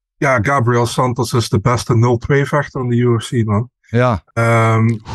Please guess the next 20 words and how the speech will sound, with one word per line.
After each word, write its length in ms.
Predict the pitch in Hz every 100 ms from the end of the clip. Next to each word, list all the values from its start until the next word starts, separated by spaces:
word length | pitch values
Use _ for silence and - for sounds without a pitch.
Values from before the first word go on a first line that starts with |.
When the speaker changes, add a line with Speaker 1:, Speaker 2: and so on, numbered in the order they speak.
| - - - -
Speaker 1:
ik 200 | 403 -
vind, 200 | 143 135
ik 140 | 139 123
vind 40 |
hem 100 | 156
Speaker 2:
Dat 120 | 127
is 60 | 131
Speaker 1:
echt 80 | 123
Speaker 2:
mooi 140 | 113
Speaker 1:
goed. 80 | -
Speaker 2:
gezegd, 320 | 127 123 131 -
Speaker 1:
Ja, 80 | 117
Speaker 2:
ja. 100 | 98 - -
Speaker 1:
ja, 400 | 135 135 113 92 -
eerste 360 | 143 123 -
ronde 280 | 131 135 131
wa-, 240 | 117 120 107
vond 220 | 135 123
ik 80 | 120
hem 180 | 113